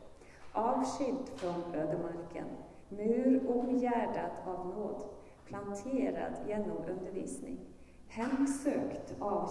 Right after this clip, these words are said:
kärlek, rensad genom himmelsk uppfostran och vaktad av gudomlig kraft.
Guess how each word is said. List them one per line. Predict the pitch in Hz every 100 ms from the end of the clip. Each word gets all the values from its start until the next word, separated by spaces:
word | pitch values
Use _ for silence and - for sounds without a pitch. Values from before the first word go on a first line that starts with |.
| 185
kärlek, | 185 196 208 202 208 - - - -
rensad | 180 202 214 247 269 - - 196 202 - - -
genom | 233 220 180 170 - -
himmelsk | 247 247 - - - -
uppfostran | - - - - - - 175 165 -
och | - 180
vaktad | 220 240 - - - 98 - - -
av | 185 180 180 180
gudomlig | 180 180 196 202 170 139 - - -
kraft. | - - - -